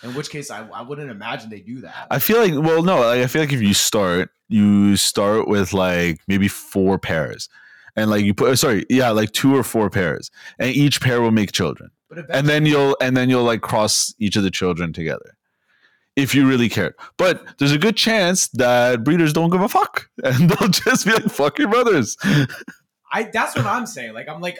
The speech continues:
Speaker 1: I'm like, is it just a thing where, like, humans are really, really creating crimes of nature? Where they're just like, "Let's just try it until it works," kind of thing. Like,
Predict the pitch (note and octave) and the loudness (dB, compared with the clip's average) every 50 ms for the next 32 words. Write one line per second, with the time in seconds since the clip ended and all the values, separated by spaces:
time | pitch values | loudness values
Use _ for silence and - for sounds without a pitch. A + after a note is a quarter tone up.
0 | - D3+ E3+ F3 E3+ E3 D#3+ D#3 D3+ D3 C3 F3 G3 F#3+ G#3 F#3 - F3 D3+ - | -14 -12 -10 -10 -10 -12 -12 -14 -16 -16 -14 -14 -14 -12 -14 -14 -14 -14 -16 -16
1 | C#3 C3+ D3+ D#3 D3+ D3+ C#3+ C#3 C3 B2 A#2+ - - C#3+ C#3+ D3+ D3+ C#3+ A#2 G#2+ | -16 -16 -16 -16 -16 -16 -16 -16 -16 -18 -20 -18 -20 -18 -18 -18 -20 -20 -20 -20
2 | - G3+ G2+ G2 G2+ G#2 G#2+ A#2 C#3 D3 C#3 D3 D3 C#3 C3 C#3+ C#3+ D3 C#3+ C#3+ | -20 -20 -20 -20 _ _ -20 -20 -20 -18 -16 -16 -16 -14 -12 -12 -10 -12 -12 -14
3 | - C#3 C3+ C3 C3+ C3+ C3+ - C3 C3 C3 B2+ C3+ B2+ B2+ C3 C3 B2+ C3 C3+ | -18 -20 -18 -18 -20 -20 _ -16 -16 -16 -16 -18 -20 -20 -20 -20 -20 -20 -20 -18
4 | C#3 C#3+ C#3 _ _ _ _ _ _ _ _ - C3 C#3+ C#3+ D#3 D#3 E3+ E3 - | -20 -20 -20 _ _ _ _ _ _ _ _ -18 -18 -16 -16 -14 -14 -14 -12 -12
5 | D#3 C#3 C3+ C#3 D3+ - - E3 - - - - C3 B2 B2+ B2 A#2+ G#2+ F#2 G2 | -12 -12 -12 -12 -12 -12 -10 -10 -10 -10 -10 -8 -6 -6 -4 -6 -6 -8 -12 -14
6 | A2+ - A2+ A2+ G#2+ F#2+ F2+ F#2 G2 F2+ E2+ - - - - - - _ A#2 G#2 | -14 -14 -12 -10 -10 -10 -10 -10 -10 -10 -10 -14 -16 -18 -18 -20 -16 _ -14 -12
7 | G#2 G2+ - F#2+ F#2 F2 F2 F#2 G2 F#2+ | -12 -12 -14 -16 -16 -16 -14 -14 -16 -16